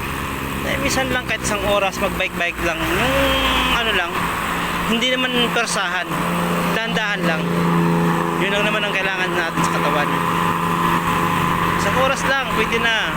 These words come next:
Tapos saka ka mag, ano, mag long ride ng malayo. Pero sa mga ganyan lang,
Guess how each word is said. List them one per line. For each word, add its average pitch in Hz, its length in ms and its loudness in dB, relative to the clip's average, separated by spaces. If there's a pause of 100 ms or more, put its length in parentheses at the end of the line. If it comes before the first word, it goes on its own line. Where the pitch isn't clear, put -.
Tapos 170 240 -2
saka 175 320 0
ka - 80 -4
mag, 180 120 0 (120)
ano, 160 320 2
mag 170 240 0
long 214 240 4
ride 190 240 2 (480)
ng 175 80 2
malayo. 170 480 0 (1120)
Pero 180 160 0
sa 220 160 -2
mga 233 320 0
ganyan 233 240 0
lang, 202 160 0